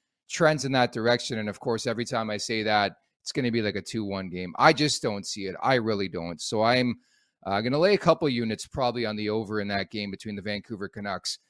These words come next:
and the Colorado Avalanche. One of two in the N H L. I actually like the over in the other game, too, with Pittsburgh and the Ottawa Senators. So there's my play, or plays, I guess, uh, of the day as we look forward to another weekend here for the Maple Leafs. And I don't know about you,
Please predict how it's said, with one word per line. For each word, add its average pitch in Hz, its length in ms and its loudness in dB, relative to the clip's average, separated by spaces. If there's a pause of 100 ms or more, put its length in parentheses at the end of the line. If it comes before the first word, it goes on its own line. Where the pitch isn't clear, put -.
(160)
and 98 120 -6
the 95 60 -6
Colorado 95 560 2
Avalanche. 95 400 -2
One 127 100 2
of 117 100 -2
two 151 240 0
in 131 60 0
the 127 120 2
N 120 80 0
H 120 180 -2
L. 120 120 4
I 135 60 6
actually 135 240 0
like 113 100 -2
the 107 100 -4
over 101 240 -2
in 92 80 -4
the 95 80 -4
other 95 160 -4
game, 92 240 -6
too, 98 160 -8
with 90 160 -8
Pittsburgh 95 400 -6 (360)
and 95 140 -6
the 92 80 0
Ottawa 90 300 0
Senators. 87 500 -4
So - 100 -12
there's 110 220 -4
my 101 140 -4
play, 95 460 -2 (340)
or 104 100 -2
plays, 156 400 8
I 87 80 -2
guess, 85 320 -4
uh, 98 220 2
of 107 160 2
the 104 100 -2
day 113 240 2
as 95 180 -2
we 101 200 -4
look 107 200 -4
forward 113 340 -4
to 113 100 -8
another 107 240 -4
weekend 107 360 -4
here 107 160 -6
for 104 140 -14
the 98 80 -14
Maple 113 320 -10
Leafs. 117 220 -10
And 113 100 -10
I 127 60 -4
don't 151 100 -4
know 143 80 -4
about 117 240 -2
you, 139 260 0